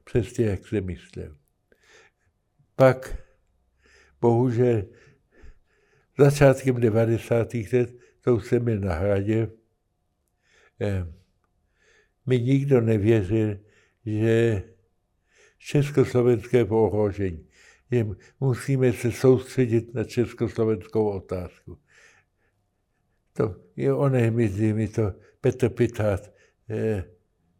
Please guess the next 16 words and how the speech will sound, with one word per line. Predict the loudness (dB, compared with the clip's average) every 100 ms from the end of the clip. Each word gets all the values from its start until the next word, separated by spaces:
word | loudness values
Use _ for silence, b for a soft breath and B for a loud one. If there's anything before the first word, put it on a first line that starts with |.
| _
připomněl, | -4 -2 0 0 0 -2 -2 -4 b b _
že | -2 0
jsem | -2 -4
právě | -6 0 0 0 -2 -4 b
při | -6 0
jedné | 4 4 2 -2
poradě | 0 0 0 0 -2 -4 b b b _
byl | -4
jediný, | 0 2 2 0 0 -4
který | 0 0 2
tuto | -2 0 0
otázku | 0 0 -2 -2 -6 -8
zvedl. | -4 -6 -6 -14 b b b _
Nepodařilo | 2 6 6 6 6 4 0 0
se | -2
mi | -4 -6